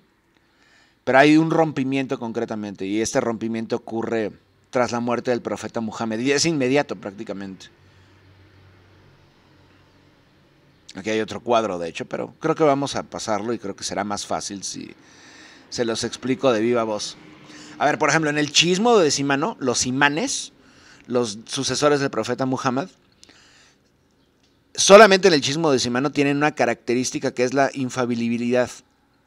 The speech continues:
O sea, son infalibles, pero también son incorruptibles. Son pra-, casi, casi lo más cercano al hombre perfecto. Y ese, y ese,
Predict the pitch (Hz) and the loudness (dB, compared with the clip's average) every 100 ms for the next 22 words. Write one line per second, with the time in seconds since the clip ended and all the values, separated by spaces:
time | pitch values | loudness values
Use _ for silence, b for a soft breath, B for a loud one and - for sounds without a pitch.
0 | _ - 117 143 156 160 151 127 135 120 | _ -10 -4 -2 -2 0 0 2 2 0
1 | 92 - 113 113 123 127 139 139 123 101 | -4 -2 -2 -2 -4 -4 -4 -4 -4 -6
2 | 113 143 139 147 160 170 - 175 170 170 | -6 -4 -2 0 0 -2 -2 -4 -2 -2
3 | 170 165 B B B B B 143 147 165 | -2 -8 B B B B B -2 0 0
4 | 180 175 170 156 151 147 123 117 - 139 | 0 0 0 0 0 -2 -4 -8 -6 -6
5 | - - 110 - _ b b b - 135 | -6 -10 -12 -16 _ b b b 0 4
6 | 143 - 151 139 - 127 139 135 147 147 | 4 6 4 4 -2 0 2 2 2 4
7 | 135 110 | 4 2